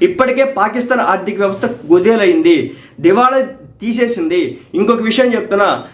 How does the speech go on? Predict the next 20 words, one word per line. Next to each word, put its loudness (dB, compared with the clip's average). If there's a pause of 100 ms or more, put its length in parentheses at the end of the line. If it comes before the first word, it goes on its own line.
(120)
ఈరోజు 4
పాకిస్తాన్కి -2
సంబంధించినటువంటి -2
స్టాక్ -2
ఎక్స్చేంజ్ -4
ఏదైతే 0
ఉందో 0
అది, 0
దానికి 0
సంబంధించినటువంటి -2
వెబ్సైట్ 2
అనేది -2 (260)
కంప్లీట్గా 0 (180)
డిసేబుల్ 2
చేసుకుని -4
కూర్చున్నారు. -2 (200)
అది 0 (180)
అందుబాటులో 2
కూడా -4
లేదు. -2